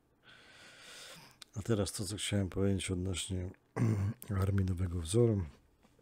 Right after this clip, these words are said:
Z tego, co powiedzieli w tym filmie bodajże lub w innym, bo słuchałem również filmy z Komudą.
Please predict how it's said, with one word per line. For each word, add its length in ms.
Z 100
tego, 220
co 140
powiedzieli 440
w 60
tym 160
filmie 300
bodajże 460
lub 140
w 140
innym, 300
bo 140
słuchałem 420
również 340
filmy 400
z 120
Komudą. 560